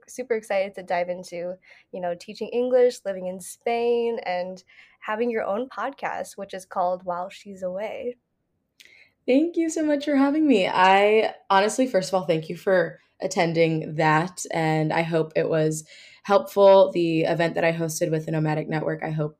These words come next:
Speaker 2: like, there was some valuable information in there, and it makes me so excited, um, that that's something that you're trying to do now, like, through learning about it, um,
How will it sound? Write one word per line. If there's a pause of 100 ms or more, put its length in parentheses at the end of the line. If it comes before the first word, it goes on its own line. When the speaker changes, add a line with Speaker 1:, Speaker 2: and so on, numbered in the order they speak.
(200)
Speaker 2:
like,
there
was
some
valuable
information
in
there,
and
it
makes
me
so
excited, (440)
um,
that
that's
something
that
you're
trying
to
do
now,
like,
through
learning
about
it, (360)
um,